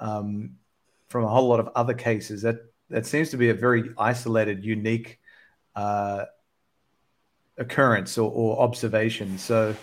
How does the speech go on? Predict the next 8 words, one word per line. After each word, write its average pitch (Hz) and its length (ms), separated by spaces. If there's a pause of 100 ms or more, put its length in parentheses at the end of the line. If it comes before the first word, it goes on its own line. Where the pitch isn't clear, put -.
(340)
the 123 80
fact 160 300
that 139 100
it 127 160
isn't, 135 520 (100)
uh, 110 400 (220)
you 117 120
know 107 260